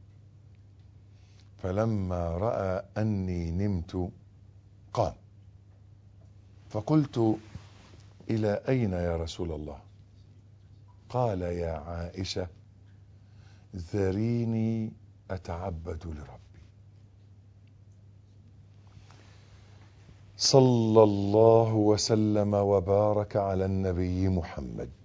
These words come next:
وعلى آله وأصحابه أجمعين. لم يمنعه بياته في فراشه، في فراش أهله، حتى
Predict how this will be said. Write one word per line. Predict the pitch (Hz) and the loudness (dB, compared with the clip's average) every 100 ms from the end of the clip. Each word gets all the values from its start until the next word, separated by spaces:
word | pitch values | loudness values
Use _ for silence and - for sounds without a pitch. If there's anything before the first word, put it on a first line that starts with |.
| - - - - - - - - | -20 -20 -20 -20 -20 -20 -20 -10
وعلى | 92 98 92 92 - | -2 0 4 2 2
آله | 98 90 85 85 92 85 | 2 2 0 -2 -2 0
وأصحابه | 87 87 - - 87 80 82 90 87 | 0 -2 -6 -4 -4 -4 -4 -4 -4
أجمعين. | 85 95 90 101 117 120 123 123 - - - - - - - - - - - | -6 -4 -4 0 0 0 -2 -6 -16 -20 -20 -20 -20 -20 -20 -20 -20 -16 0
لم | 135 170 | 4 6
يمنعه | 165 156 139 151 147 139 127 127 - - | 6 4 2 0 -2 -2 0 0 -2 -8
بياته | 101 92 107 127 143 135 117 110 101 | -6 -2 2 2 2 0 -2 0 0
في | 92 104 92 | 0 -2 -2
فراشه، | 98 95 98 98 - 92 - - - - - - - - - - | -2 0 0 0 -4 -6 -10 -20 -20 -20 -20 -20 -20 -20 -10 -2
في | 98 | -2
فراش | 85 95 98 107 - | 0 2 2 0 -2
أهله، | - 82 85 82 90 - - - - - - - - - - | -2 -4 -4 -4 -4 -8 -20 -20 -20 -20 -20 -20 -20 -20 -20
حتى | - 156 165 - - 123 120 107 101 | -2 0 0 -4 0 4 4 4 2